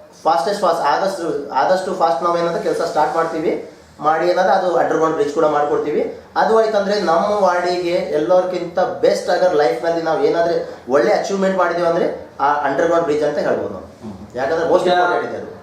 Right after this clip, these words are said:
Speaker 2: ಆ, ಮಾನ್ಯ ಉಮೇಶ್ ಜಾಧವ್ ಅವರು ಮಾಜಿ ಆಗಿದ್ದಾರೆ, ಅವರು ಹಾಲಿ ಇರುವಂತ ಸಂದರ್ಭದಲ್ಲಿ ಇದನ್ನ ತಾವು ಕೊಟ್ಟ ಪ್ರೋತ್ಸಾಹವನ್ನ
Speaker 1: ಪ್ರೋತ್ಸಾಹವನ್ನ ಮಾಡಿದೀವಿ ಅವರಿಗೆ. ಅವರು ಕೂಡ ಅಪ್ರೋಚ್ ಆಗಿದ್ದೀವಿ ಸಾಕಷ್ಟು ಟೈಮ್ ಅಲ್ಲಿ.
Speaker 2: ಹ್ಮ್.
Speaker 1: ಆ, as a ಆ, ಬ-,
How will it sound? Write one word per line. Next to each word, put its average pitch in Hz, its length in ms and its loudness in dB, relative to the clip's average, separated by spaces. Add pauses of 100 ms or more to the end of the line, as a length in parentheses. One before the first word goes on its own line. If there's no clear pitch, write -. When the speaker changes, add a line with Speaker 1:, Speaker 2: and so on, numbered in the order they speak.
Speaker 2:
ಆ, 151 360 0
ಮಾನ್ಯ 151 300 0
ಉಮೇಶ್ 165 360 0
ಜಾಧವ್ 160 280 2
ಅವರು 160 100 0
ಮಾಜಿ 139 440 -2
ಆಗಿದ್ದಾರೆ, 123 320 -2
ಅವರು 135 220 0
ಹಾಲಿ 175 260 2
ಇರುವಂತ 165 280 0
ಸಂದರ್ಭದಲ್ಲಿ 151 580 -4
ಇದನ್ನ 143 260 -6 (160)
ತಾವು 127 180 -4
ಕೊಟ್ಟ 123 260 -8
ಪ್ರೋತ್ಸಾಹವನ್ನ 185 520 -2
Speaker 1:
ಪ್ರೋತ್ಸಾಹವನ್ನ 196 420 4
ಮಾಡಿದೀವಿ 165 500 0
ಅವರಿಗೆ. 139 420 2
ಅವರು 180 300 2
ಕೂಡ 180 180 0
ಅಪ್ರೋಚ್ 165 380 0
ಆಗಿದ್ದೀವಿ 139 400 -2
ಸಾಕಷ್ಟು 143 380 -2
ಟೈಮ್ 120 220 -2
ಅಲ್ಲಿ. 131 280 -4
Speaker 2:
ಹ್ಮ್. - 680 -14
Speaker 1:
ಆ, 127 300 0 (220)
as 180 160 -2
a 175 320 2 (380)
ಆ, 131 200 0
ಬ-, 131 540 -2